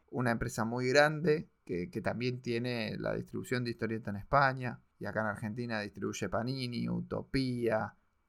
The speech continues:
un montón, este, y llega a librerías también, este, generales. Tiene la particularidad Panini acá en Argentina que no tiene oficina propia,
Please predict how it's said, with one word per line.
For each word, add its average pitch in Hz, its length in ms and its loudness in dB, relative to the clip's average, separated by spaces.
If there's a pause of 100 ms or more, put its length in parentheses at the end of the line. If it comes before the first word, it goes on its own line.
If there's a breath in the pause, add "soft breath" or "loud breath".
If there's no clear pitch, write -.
(120)
un 175 100 -6
montón, 123 800 6 (140)
este, 98 760 -4
y 107 100 0
llega 131 760 8 (320)
a 135 120 -4
librerías 113 680 0
también, 107 580 -4
este, 92 460 -10
generales. 101 960 -2
Tiene 160 260 4
la 147 140 10
particularidad 123 720 6
Panini 139 380 2
acá 127 120 4
en 127 80 2
Argentina 160 880 -2 (120)
que 113 840 2
no 127 120 4
tiene 131 200 0
oficina 117 500 0
propia, 190 540 4